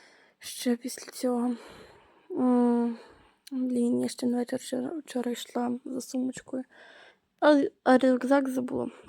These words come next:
Добре, значить, зберемо просто сумочку. Сьогодні ж треба буде поїхати і знайти рюкзак, тому що це не варіант. Блін, я зараз не встигну.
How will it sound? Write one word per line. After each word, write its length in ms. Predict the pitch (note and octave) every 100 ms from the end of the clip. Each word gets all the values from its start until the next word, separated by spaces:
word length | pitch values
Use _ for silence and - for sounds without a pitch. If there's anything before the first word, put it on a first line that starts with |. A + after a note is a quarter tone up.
| C4+
Добре, 200 | B3 B3
значить, 300 | C4 B3 B3
зберемо 340 | B3 C4 B3+
просто 540 | B3 B3 - B3+ A#3+ A#3+
сумочку. 640 | - B3 B3 - - B3+ - - - - - _
Сьогодні 420 | - A#3+ B3+ B3
ж 100 | A#3
треба 180 | - A#3+
буде 160 | A#3+ B3
поїхати 540 | C4 B3+ C4+ C4 B3+
і 80 | B3+
знайти 360 | B3+ A#3+ - B3+
рюкзак, 560 | B3+ - B3 B3+ -
тому 200 | - B3
що 160 | B3 B3
це 180 | - B3
не 100 | A#3+
варіант. 580 | A#3+ A#3+ A#3 A#3 - - _ _ _ _ _ _ _ _ _ _ _ _ _ _ _ _ - _ _ -
Блін, 260 | C#4 B3+ C#4
я 60 |
зараз 340 | D4 D4+ D4 -
не 80 |
встигну. 640 | C#4 - C4 B3 A#3 B3+